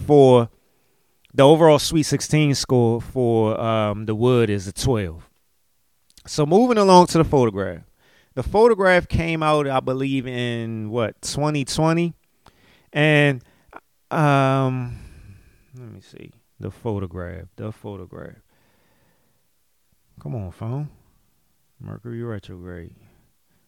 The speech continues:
Yes, we're in the shadow, pre-shadow phase of Mercury retrograde. Um, yeah, The Photograph came out in twenty twenty. Tw-,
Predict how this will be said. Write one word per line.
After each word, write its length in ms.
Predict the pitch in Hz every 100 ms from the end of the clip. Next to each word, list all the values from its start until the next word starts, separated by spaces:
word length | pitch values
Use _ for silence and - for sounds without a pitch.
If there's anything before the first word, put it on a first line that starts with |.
| _
Yes, 280 | 127 131 -
we're 300 | 131 143 139
in 120 | 135
the 100 | 123
shadow, 640 | 107 - 135 135 131 123
pre-shadow 720 | - - 147 151 - 147 135 127
phase 340 | 101 123 120
of 140 | 104 110
Mercury 320 | 107 107 101
retrograde. 680 | 98 90 92 87 85 85 - _ _ _ _ _ _ -
Um, 480 | 139 131 123 113 107
yeah, 220 | 143 151
The 60 | 117
Photograph 500 | - 202 196 180 160
came 200 | 170 156
out 180 | 147 143
in 40 |
twenty 300 | - 147 139
twenty. 480 | 135 135 117 104 90 _ _ _
Tw-, 280 | - - 156